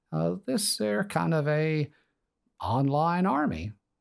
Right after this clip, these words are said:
They want to influence global perceptions about the People's Republic of China. So what do they do? They post things that are pro-China and things that are, uh, either anti-American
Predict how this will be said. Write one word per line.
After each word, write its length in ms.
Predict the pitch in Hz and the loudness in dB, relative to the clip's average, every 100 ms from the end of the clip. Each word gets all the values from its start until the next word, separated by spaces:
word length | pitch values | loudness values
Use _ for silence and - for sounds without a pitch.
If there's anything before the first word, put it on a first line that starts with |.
| - | -8
They 320 | 90 85 90 | -6 -4 -4
want 260 | 95 107 101 | -4 -6 -6
to 140 | 101 | -6
influence 540 | 110 110 123 123 117 - | -2 -2 0 -2 -2 -6
global 480 | 135 - 143 196 180 | -6 -2 -2 0 -2
perceptions 1040 | 180 160 - 147 - 147 117 98 87 - | -2 -2 2 0 2 0 0 -2 -6 -10
about 380 | 104 135 185 160 | -6 -4 -4 -8
the 80 | - | -10
People's 380 | - 104 135 - | -10 -8 -10 -6
Republic 320 | 143 147 160 | -4 -2 -4
of 80 | 151 | 0
China. 420 | 190 196 131 110 _ _ _ _ _ _ _ _ _ _ - | 0 2 0 -6 _ _ _ _ _ _ _ _ _ _ -6
So 280 | - 208 | 0 0
what 220 | 220 151 120 | 2 0 0
do 40 | |
they 120 | 151 | 0
do? 400 | 180 254 156 98 | 0 0 0 -2
They 120 | 95 | -4
post 360 | 92 - 117 - | -4 -4 -2 -2
things 340 | 80 98 147 | -2 -2 -2
that 140 | - 95 | -2 -4
are 80 | 104 | -4
pro-China 880 | - 90 90 104 196 208 180 101 101 _ _ _ _ _ _ | -6 -6 -4 -2 0 2 2 0 -6 _ _ _ _ _ _
and 180 | 180 - | -2 0
things 360 | 95 113 117 | 0 2 0
that 220 | - 95 - | -2 -4 -6
are, 1040 | 87 90 117 151 170 175 175 175 175 170 165 _ _ _ _ | -6 -4 0 0 2 0 0 0 -2 -2 -4 _ _ _ _
uh, 280 | 170 196 175 | -4 -2 0
either 340 | - 202 202 196 | 0 0 2 0
anti-American 1200 | 170 165 - 160 151 131 131 139 131 143 135 127 | 0 -2 -2 0 0 0 0 0 0 0 0 -2